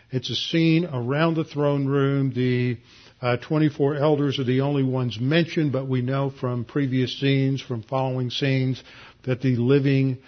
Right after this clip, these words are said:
creatures, the four living creatures are there before the throne, as well as, uh,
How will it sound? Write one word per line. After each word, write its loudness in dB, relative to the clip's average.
creatures, 2
the -4
four 2
living 2
creatures -4
are 0
there 2
before -2
the -2
throne, -4
as -2
well 0
as, -4
uh, -6